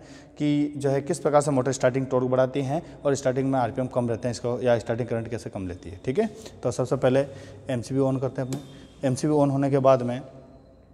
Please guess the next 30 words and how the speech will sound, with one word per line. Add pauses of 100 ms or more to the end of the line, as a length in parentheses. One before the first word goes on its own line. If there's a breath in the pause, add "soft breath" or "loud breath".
(320)
देखेंगे
अपने (300 loud breath)
लगभग,
अ,
चार
सौ
वोल्ट
सप्लाई
अपनी
आ
रही
है। (300 loud breath)
अब
अपने
इस
मोटर
को
ड्यूल
स्टार्टर
से
इस
मोटर
को
on
करूँगा। (260 loud breath)
तो
सबसे
पहले
मैंने (420)
जो